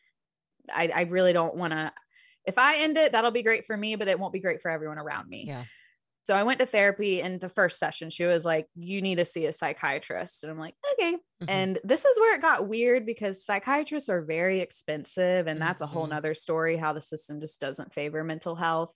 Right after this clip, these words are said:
Speaker 1: But I went in there, I gave her a, I think the appointment was, like, fifteen minutes. I just gave her a little synopsis, and she's like, "All right, we're gonna start with Lexapro, this many milligrams, come
Speaker 2: Mm-hmm.
Speaker 1: back in a month, see how it feels."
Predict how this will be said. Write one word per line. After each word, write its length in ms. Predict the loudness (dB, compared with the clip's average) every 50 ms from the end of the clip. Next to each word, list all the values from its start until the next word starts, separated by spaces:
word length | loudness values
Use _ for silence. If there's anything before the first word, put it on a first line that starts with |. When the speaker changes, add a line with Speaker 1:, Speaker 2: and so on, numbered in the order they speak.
| _ 0
Speaker 1:
But 280 | 2 4 4 4 2 2
I 80 | 2 2
went 180 | 4 4 4 4
in 160 | 2 2 2
there, 460 | 0 0 0 0 0 0 -2 -2 -4 _ -2
I 140 | -2 -2
gave 180 | 0 -2 -4 -2
her 160 | 0 0 0
a, 280 | 0 -2 -2 -2 -4 -4
I 60 | -6 -6
think 180 | -6 -6 -4
the 60 | -4 -6
appointment 340 | -4 -4 -6 -6 -4 -6
was, 120 | -8 -8 -8
like, 120 | -12 -16 -16 _ _ _
fifteen 480 | -8 -8 -8 -10 -8 -6 -4 -4 -2
minutes. 460 | -4 -4 -2 -2 -4 -4 -4 -8 -8 -8
I 100 | -6 -6
just 160 | -6 -6 -4
gave 200 | -4 -4 -2 0
her 80 | 0
a 60 | 0 2
little 220 | 2 0 0 -2
synopsis, 720 | -4 -6 -6 -4 -2 -2 -4 -4 -4 -2 -2 -2 -2 -2
and 140 | -6 -8 -8
she's 140 | -8 -6 -4
like, 120 | -4 -2 0
"All 60 | 2
right, 120 | 2 2 2
we're 100 | 2 0 0
gonna 140 | 0 -2
start 320 | -4 -2 0 2 2 2 2
with 260 | 2 2 2 2 0 -2
Lexapro, 880 | -2 -2 -2 -4 -4 -10 -8 -4 -2 0 2 2 2 2 2 2 2 0
this 160 | -4 -6 -6
many 180 | -8 -6 -4 -2
milligrams, 800 | -2 0 0 0 0 0 0 2 2 2 2 0 -2 -4 -6 -6
come 140 | -6 -6 -2
Speaker 2:
Mm-hmm. 40 | 0
Speaker 1:
back 240 | 2 2 2 0 -2
in 60 | -4
a 60 | -4
month, 260 | -2 -2 -2 -4 -4
see 160 | -8 -8 -6 -2
how 200 | 0 2 0 0
it 80 | -2 -6
feels." 560 | -6 -2 -2 0 0 0 -2 -2 -4 -8 -14